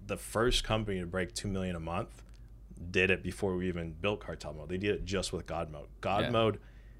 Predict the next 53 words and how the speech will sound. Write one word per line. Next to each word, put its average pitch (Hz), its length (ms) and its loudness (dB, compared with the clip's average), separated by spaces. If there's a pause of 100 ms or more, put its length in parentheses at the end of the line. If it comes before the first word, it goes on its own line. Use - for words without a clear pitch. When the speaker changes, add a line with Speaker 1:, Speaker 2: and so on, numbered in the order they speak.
(540)
Speaker 1:
gives 104 280 4
you 107 100 4
the 92 80 4
same 113 580 8
kind 107 200 6
of 92 120 4
power 104 300 4
where 87 100 4
you 87 60 2
can 90 120 -2
find 101 420 0
the 92 40 0
perfect - 440 -2
buyer, 85 240 0
find 95 340 -4
the 95 60 0
biggest 90 340 -2
buyers. 120 300 2
You 113 100 0
just 101 120 4
gotta 95 160 4
go 90 120 0
through 92 160 -2
the 92 60 2
extra 85 200 -6
step - 280 -4
of 78 60 -10
opting 80 360 -8
in 78 80 -14
those 78 140 -14
buyers. - 540 -8 (160)
Speaker 2:
Yeah. - 180 -6 (140)
Speaker 1:
So, 101 200 2
like, 87 280 2
for 110 100 2
example, 92 580 0 (200)
um, 85 320 -2 (240)
Tiffany 117 320 2
Hyde, 95 260 6
she 95 140 0
came 101 160 2
on 87 100 2
recently, 85 480 -4 (480)
and 87 480 2 (560)
she - 200 2
was 117 200 4
trying 110 160 2
to 98 80 2
show 101 240 4
it 90 120 -2 (120)
to 90 560 0
her 95 180 0
group, 113 460 6